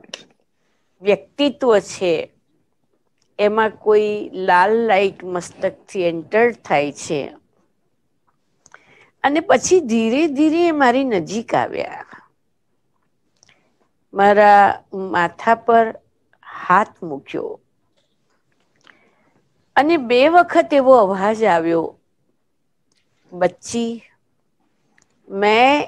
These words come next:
इस इंडिया के कोई कोने में आया हूं, तू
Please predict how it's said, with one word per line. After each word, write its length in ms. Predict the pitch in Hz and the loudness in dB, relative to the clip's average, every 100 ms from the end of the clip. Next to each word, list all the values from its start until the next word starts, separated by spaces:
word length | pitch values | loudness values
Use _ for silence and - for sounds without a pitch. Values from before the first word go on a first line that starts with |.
| - | -8
इस 280 | 226 - - - | -8 -8 -14 -6
इंडिया 560 | 196 202 190 202 190 | -4 -4 0 4 4
के 420 | 190 - 196 185 180 | 2 -2 -2 0 -2
कोई 500 | _ _ - 214 220 | _ _ 0 0 -2
कोने 540 | - 190 185 180 175 | -6 -4 -4 -4 -6
में 280 | 175 170 160 - - | -6 -8 -10 -10 -4
आया 320 | 151 160 202 | -2 0 -2
हूं, 400 | 208 _ 139 - - _ _ _ _ _ _ _ _ - | -6 _ -18 -18 -20 _ _ _ _ _ _ _ _ -8
तू 120 | 233 | -6